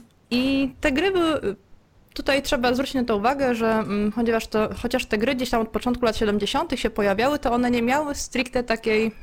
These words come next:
mm, formy narracyjnej, nie miały za bardzo fabuły.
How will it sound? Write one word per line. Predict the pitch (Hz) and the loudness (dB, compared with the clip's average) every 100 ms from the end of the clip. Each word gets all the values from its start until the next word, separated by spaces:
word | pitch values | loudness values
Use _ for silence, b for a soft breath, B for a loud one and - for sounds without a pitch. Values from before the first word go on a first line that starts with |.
| - | -10
mm, | 185 202 208 208 - - | -4 -2 -2 -4 -10 -2
formy | 269 262 | -2 0
narracyjnej, | 233 226 214 - 156 143 | 0 0 -2 -4 -6 -6
nie | 175 | -2
miały | 220 233 | 0 0
za | |
bardzo | 214 202 208 | -2 -4 -4
fabuły. | 196 156 147 190 | -6 -4 -2 -2